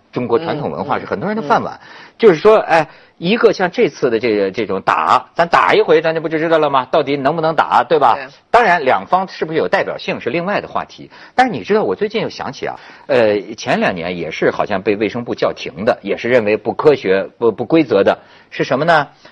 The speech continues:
Speaker 1: 曾经有一个医生还上过我们节目，然后结果也被人骂，但，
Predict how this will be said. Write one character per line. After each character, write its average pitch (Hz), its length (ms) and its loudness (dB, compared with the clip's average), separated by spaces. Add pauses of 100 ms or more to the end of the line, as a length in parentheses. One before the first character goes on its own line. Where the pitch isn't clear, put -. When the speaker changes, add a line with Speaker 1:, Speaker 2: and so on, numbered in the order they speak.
(140)
Speaker 1:
曾 160 160 -2
经 185 120 2
有 139 120 4
一 127 80 -2
个 139 80 4
医 151 160 -2
生 143 220 -6
还 151 100 -4
上 151 200 -2
过 123 100 2
我 92 80 0
们 95 100 -8
节 104 200 -4
目， 160 200 -6 (100)
然 113 220 -2
后 135 80 -4
结 123 180 -2
果 120 120 2
也 120 100 2
被 151 120 2
人 139 140 2
骂， 190 200 2 (100)
但， 135 140 2